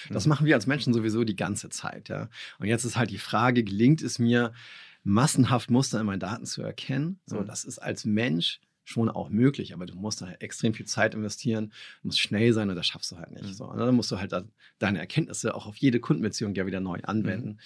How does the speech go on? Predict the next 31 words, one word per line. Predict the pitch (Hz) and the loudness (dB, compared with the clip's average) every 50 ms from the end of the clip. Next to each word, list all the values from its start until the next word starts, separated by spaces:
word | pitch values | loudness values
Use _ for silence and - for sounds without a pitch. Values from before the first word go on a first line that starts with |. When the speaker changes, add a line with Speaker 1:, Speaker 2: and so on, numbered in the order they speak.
| - - - - | -20 -20 -20 -14
Speaker 1:
und | - 85 | -12 -8
dafür | 90 95 - 113 | -8 -6 -6 -6
brauchst | 101 - 82 - - - | -4 -4 -4 -6 -4 -6
du | 90 | -8
halt | 85 82 | -8 -8
diese | - - 92 | -8 -10 -10
Technologie, | - - 92 - - 113 104 104 104 101 113 113 120 117 | -8 -8 -6 -4 -2 0 0 0 0 0 2 4 4 4
um | - - 104 95 | 4 2 -2 0
da | 104 104 113 117 | 2 2 2 2
eben | 92 90 85 | 0 -2 -4
schnell | - - 127 156 | -2 0 2 2
zu | 156 - 127 | 2 2 2
sein, | 113 117 113 113 110 107 - - | 2 2 2 0 0 -4 -6 -10
Speaker 2:
Mhm. | - 113 110 104 | -6 -4 0 4
Speaker 1:
Realtime | 123 120 117 110 110 95 92 | 6 6 6 6 4 -2 -2
entscheiden | 85 - 101 104 110 | -4 -2 -2 0 -2
zu | 107 - - | -2 -4 -10
können | - - 104 95 95 95 101 _ _ _ _ _ _ _ _ _ | -10 -8 -6 -6 -6 -8 -10 _ _ _ _ _ _ _ _ _
und | - 98 90 | -4 -2 -2
dann | 90 92 | -2 -4
einfach | 92 - | -6 -12
das | - 85 - | -16 -14 -8
Beste | - 87 87 - - | -8 -8 -6 -6 -6
jeweils | 90 85 90 95 - - | -6 -6 -6 -8 -10 -8
zu | - 110 | -8 -8
machen. | 107 - - - - _ _ _ - | -8 -10 -12 -16 -20 _ _ _ 2
Speaker 2:
Bring | - 156 180 | 4 6 6
doch | 180 151 | 6 4
mal | 143 135 135 135 135 131 98 | 2 0 0 -2 -2 -4 -6
ein | - 123 120 | -6 -8 -10
paar | - - 113 113 117 120 120 120 113 | -8 -6 -4 -2 -2 -2 -2 -4 -6